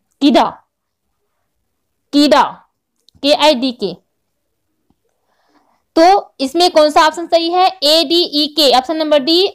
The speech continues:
करेक्ट आंसर। वसा में घुलनशील विटामिन कौन सा है? एडीई के। दोस्तों, जो विटामिन्स होता है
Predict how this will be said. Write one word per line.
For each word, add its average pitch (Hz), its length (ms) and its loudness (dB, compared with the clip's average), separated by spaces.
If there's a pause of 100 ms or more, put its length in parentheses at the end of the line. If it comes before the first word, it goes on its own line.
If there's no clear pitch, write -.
(200)
करेक्ट 285 300 2
आंसर। 349 340 2
वसा 254 260 -2
में 311 140 -6
घुलनशील 294 300 -4
विटामिन 302 340 -2
कौन 311 180 -4
सा 302 160 0
है? 370 360 -2
एडीई 277 480 0
के। 180 280 -10 (2250)
दोस्तों, 302 380 2 (1800)
जो 320 580 2
विटामिन्स 302 460 0
होता 294 260 0
है 269 540 -2